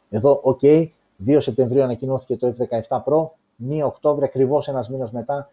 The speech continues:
το Α ενενήντα τρία, πανομοιότυπες όμως συσκευές σε όλα τους. Ε, το Α ενενήντα τρία είναι μια συσκευή με οθόνη έξι εξήντα τρία amoled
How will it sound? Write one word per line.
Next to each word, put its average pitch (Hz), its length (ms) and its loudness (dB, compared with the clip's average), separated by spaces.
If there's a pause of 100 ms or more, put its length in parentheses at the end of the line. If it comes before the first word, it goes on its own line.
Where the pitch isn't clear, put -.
(180)
το 127 80 -2
Α 131 140 0
ενενήντα 113 320 -4
τρία, 143 240 0
πανομοιότυπες 139 680 -4
όμως 123 180 -8
συσκευές 120 600 -4
σε - 180 -4
όλα 135 320 4
τους. 175 280 -6 (600)
Ε, 113 260 -10
το 139 260 2
Α 151 200 2
ενενήντα 151 360 0
τρία 160 280 2
είναι 156 180 -2
μια 151 140 -4
συσκευή 139 400 -2
με 143 100 -4
οθόνη 131 320 -4
έξι 127 180 -8
εξήντα 120 280 -4
τρία 120 360 0
amoled 156 520 0